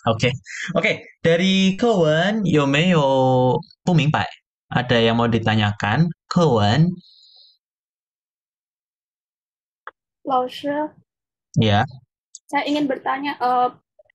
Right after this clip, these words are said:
Speaker 2: bedanya, eh, tan shi sama ke shi dan penggunaannya bagaimana, Lao Shi?
Speaker 1: Sama, sama. Eh, teman-teman mungkin udah belajar ini belum ya? Suiran, sheme, sheme, tan shi. Sudah ya? Sudah belum
Speaker 2: Sudah
Speaker 1: ya?
Speaker 2: pernah, Ustaz.
Speaker 1: Sudah ya?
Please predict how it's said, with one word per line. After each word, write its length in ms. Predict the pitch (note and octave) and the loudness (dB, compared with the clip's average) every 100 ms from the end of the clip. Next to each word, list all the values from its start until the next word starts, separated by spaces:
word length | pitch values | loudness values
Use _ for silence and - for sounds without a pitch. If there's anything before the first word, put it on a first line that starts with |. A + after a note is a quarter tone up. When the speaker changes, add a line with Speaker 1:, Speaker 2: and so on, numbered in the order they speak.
| - _ _ - | -20 _ _ -4
Speaker 2:
bedanya, 560 | C4 B3+ B3 B3+ B3+ - - _ - - _ - | 0 0 -2 -4 -6 -8 -20 _ -20 -20 _ -6
eh, 200 | A3+ A3 | -6 -4
tan 240 | C4 C4 | -4 -4
shi 320 | C#4 - D4 C4 | -6 -8 -8 -8
sama 560 | C#4 B3 B3 A#3+ B3 - | -8 -8 -6 -8 -8 -10
ke 160 | C4 B3+ | -8 -8
shi 320 | - - C#4 B3 - | -10 -12 -8 -8 -6
dan 240 | A#3 A#3 - | -4 -4 -6
penggunaannya 640 | B3 A#3+ A#3+ B3+ C4 D4+ | -4 -4 -4 -8 -8 -6
bagaimana, 480 | B3+ A#3 A3+ A3 A3 A3 | -2 -2 -4 -10 -16 -16
Lao 160 | A3 A3 | -16 -18
Shi? 80 | _ _ _ _ _ _ | _ _ _ _ _ _
Speaker 1:
Sama, 460 | _ - D#3 E3+ B2 G#2 | _ -4 0 0 -2 -6
sama. 240 | A#2+ A2+ F#2+ - _ - - _ - | -4 -2 -2 -6 _ -20 -20 _ -2
Eh, 300 | C#3+ D3+ D#3 | 0 2 0
teman-teman 320 | E3 F3+ F#3+ | 0 -2 0
mungkin 300 | A3 G#3+ A#3+ | 0 0 2
udah 80 | F3+ | 2
belajar 240 | C#3+ B2+ C3+ | 0 -2 0
ini 100 | D#3 | 0
belum 160 | F3 A#2+ | 0 0
ya? 100 | A2+ | 0
Suiran, 800 | B2 - G#3+ A3 G3+ B2+ B2+ E3 | -2 -2 0 2 2 0 -2 -2
sheme, 240 | F#3 B2 A#2+ | -2 0 0
sheme, 240 | D3+ B2+ - | 2 0 0
tan 240 | F#3 E3 | -2 0
shi. 320 | D#3+ - F#3 D3 - _ _ _ _ - | 0 2 0 -2 -6 _ _ _ _ -6
Sudah 220 | - D3 | -2 0
ya? 320 | C#3+ G2+ G#2 - | 2 0 -2 -8
Sudah 160 | - D#3 | -4 -2
belum 160 | D#3 A2 | 0 2
Speaker 2:
Sudah 160 | G2+ | 0
Speaker 1:
ya? 0 | - | -2
Speaker 2:
pernah, 220 | B3+ B3+ C4 | -8 -8 -10
Ustaz. 240 | - - - _ _ | -18 -20 -20 _ _
Speaker 1:
Sudah 240 | - C3 | -2 0
ya? 220 | C3 G2+ | 0 0